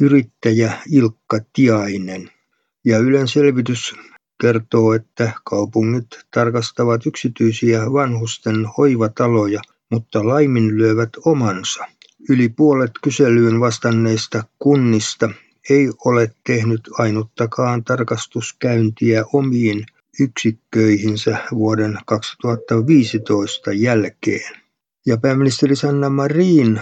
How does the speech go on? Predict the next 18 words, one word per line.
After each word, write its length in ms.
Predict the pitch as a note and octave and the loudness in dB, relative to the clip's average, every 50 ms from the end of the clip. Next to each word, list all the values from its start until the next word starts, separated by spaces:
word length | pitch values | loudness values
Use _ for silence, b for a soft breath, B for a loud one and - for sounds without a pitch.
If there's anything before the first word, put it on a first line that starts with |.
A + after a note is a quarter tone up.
| - | -4
on 160 | - B2+ A2+ A2 | -2 0 2 4
mennyt 420 | A2 G#2+ A2 G#2+ G#2 G#2+ G#2 G#2 - - | 4 4 2 2 2 0 -2 -2 -4 -4
naimisiin 880 | A2 A#2 C#3 D3 C#3 C3 C3 B2 A2+ - - B2+ A#2+ A#2+ A#2+ A#2 A2+ | -2 0 0 0 0 0 0 -2 -2 0 0 0 2 2 0 -2 -2
pitkäaikaisen 1120 | - A#2 A2 - - - A#2 A#2 A#2 A#2 A2 - B2 A#2+ A#2 A#2 A2+ - C3+ B2 B2 A#2 A2 - - _ - | -2 -4 -4 -4 -2 -2 0 0 2 0 0 0 0 0 0 0 0 -2 -2 -2 -2 -6 -6 -10 -14 _ -2
puolisonsa 760 | A2 A2+ A#2 A#2 A#2 A#2 - C3 B2+ B2+ A#2+ - C3+ B2 A2 - B B B B _ _ _ _ - | 2 2 4 4 2 2 0 -2 -2 -2 -2 -2 -2 -4 -4 -6 B B B B _ _ _ _ -6
Markus 640 | B2 A#2+ B2 A#2+ A#2+ A#2 - - A#2 - - - - _ _ - - | -2 -2 0 0 -2 -4 -4 -4 -6 -6 -6 -12 -16 _ _ -8 -6
Räikkösen 840 | A#2+ A2+ C3 C#3+ C3 A2+ - _ - - A2 - - A#2+ A#2+ A#2 | -2 0 2 2 0 0 -4 _ -6 -6 -6 -4 -4 -4 -4 -4
kanssa. 480 | A2+ C3+ B2+ A2 G#2 - - - - - - b b b b b b b | -2 -2 -2 -2 -2 -4 -8 -8 -10 -10 -14 b b b b b b b
Marin 540 | A2+ A2+ A2 A2 A2+ B2 C3 C3 B2+ B2 A#2 | 0 0 2 2 4 4 4 4 2 0 0
kertoi 580 | - B2 A2+ A2+ A2+ - A2+ A2+ A2+ A2+ A2+ A2+ - | 0 -2 -2 -2 0 0 2 2 4 4 2 2 0
asiasta 640 | B2+ A2+ - B2 B2 A#2+ A#2 A2+ - - - A#2+ G#2+ - b b b b b _ _ _ - - | -2 -4 -2 -2 -2 -2 -2 -4 -6 -4 -4 -4 -4 -4 b b b b b _ _ _ -8 -2
omalla 420 | A#2 A2+ A2 G#2+ G#2+ A2 A2+ A2 A2 - - - | 0 0 2 2 2 2 0 0 -2 -6 -6 -4
Instagram-tilillään. 1500 | C#3 C3 A#2+ - - - A#2+ G#2+ G2 G#2+ A2 A2+ A2+ A2 A2 - - C3 A#2+ A2 A2 G2+ F#2+ F#2 F#2+ G2 G#2 G#2 G#2 - _ _ _ _ - A2 | -4 -2 -4 -6 -4 -2 -2 -2 0 0 0 0 0 -2 -2 -2 0 2 4 4 4 2 2 0 -2 -4 -6 -8 -10 -14 _ _ _ _ -6 -4
S 120 | A#2 - - - | -4 -4 -4 -4
D 160 | C3+ B2+ B2 | -4 -4 -2
P 380 | A2+ - C3 B2+ B2+ B2+ A2+ - - - - | -2 0 0 0 0 0 -2 -4 -10 -12 -6
onnitteli 680 | - B2 A#2 A2 A2+ G#2+ A2 _ _ - A#2+ A#2+ B2+ B2+ B2 | -2 0 2 2 2 2 0 _ _ -2 0 2 2 2 2
tuoretta 560 | C#3 C3 A#2+ B2 A#2 - _ _ - A#2+ G#2+ | 2 0 2 0 -2 -6 _ _ -6 -4 -4